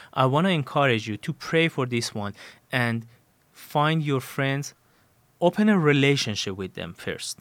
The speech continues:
First of all, they need to have a relationship and they need trust, because in Islamic teaching, they taught that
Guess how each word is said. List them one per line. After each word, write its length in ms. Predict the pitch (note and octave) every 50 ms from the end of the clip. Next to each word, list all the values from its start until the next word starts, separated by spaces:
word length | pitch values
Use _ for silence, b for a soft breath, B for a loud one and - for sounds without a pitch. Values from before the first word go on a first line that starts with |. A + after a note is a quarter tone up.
| - _
First 320 | - - D3+ C#3+ C#3 -
of 140 | C#3 A#2+ C3
all, 160 | C3 C3 B2+
they 220 | A#2+ A#2 B2 B2
need 540 | A#2+ A#2 A#2 A#2+ B2 C3 C#3 D3 D3+ D#3 D3+ - _ - -
to 80 | -
have 260 | B2 A#2 B2+ B2+ A#2+ A#2+
a 60 | A#2+
relationship 760 | A#2+ B2 B2+ B2 A#2 A#2+ A2+ - C#3+ C3+ B2+ - C#3 C3 -
and 220 | B2 A2+ A2 - B B B B B B B
they 140 | - C3 C3
need 180 | C3+ D3 C#3+
trust, 400 | - - - A2 G#2 G2+ - -
because 400 | - B2+ A#2 - B2+ B2+ B2 A#2+ - b b b b
in 120 | C#3+ C3+
Islamic 680 | C#3+ C#3+ - - - C#3+ C#3+ D3+ D#3+ E3+ E3 D#3 - -
teaching, 580 | - - D#3 D3+ - - B2+ A2 G2+ G2+ G#2 _ B B B B B B B B - - - -
they 80 | A#2
taught 580 | A2 - - D3 E3+ F3+ C3 F#2 - - - - _ _ _ _ _ _
that 220 | - G#2 G2+ F#2+